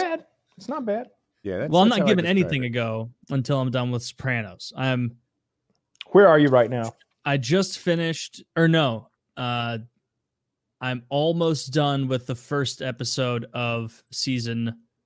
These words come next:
Speaker 3: five. I just, uh, finished last night the season finale of season four.
Speaker 1: What
Speaker 3: While I was
Speaker 1: happened?
Speaker 3: working out today, I did some, I watched a little bit of the fifth one. Uh, um, it was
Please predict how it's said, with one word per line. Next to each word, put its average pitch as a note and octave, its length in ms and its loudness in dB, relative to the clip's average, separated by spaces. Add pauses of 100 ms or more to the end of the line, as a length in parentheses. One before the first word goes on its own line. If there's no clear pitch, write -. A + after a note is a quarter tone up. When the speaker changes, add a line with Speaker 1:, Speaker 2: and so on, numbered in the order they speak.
(240)
Speaker 3:
five. G#2+ 720 -6 (320)
I B2+ 120 -4
just, B2+ 380 -4 (240)
uh, A#2 240 -6
finished B2+ 440 -6
last B2 360 -4
night A#2+ 200 -6
the A#2+ 80 -12
season A#2+ 240 -8
finale A2+ 360 -6
of G#2+ 120 -12
season A2+ 280 -12
four. A2+ 340 -14 (1000)
Speaker 1:
What C#3 140 6
Speaker 3:
While B2+ 100 6
I - 20 6
was A#2+ 80 2
Speaker 1:
happened? A#2 100 -6
Speaker 3:
working B2 280 -2
out A#2 160 -6
today, A2+ 180 -10
I A2 60 -10
did A2 180 -12
some, A2 260 -12 (160)
I A#2 40 -14
watched A2+ 180 -14
a A#2 40 -12
little A2+ 140 -10
bit A2+ 120 -12
of A2 60 -14
the A2 60 -16
fifth - 220 -20
one. A2+ 240 -20
Uh, B2 280 -4 (1300)
um, C3+ 640 -2 (200)
it D3+ 180 0
was B2 920 -2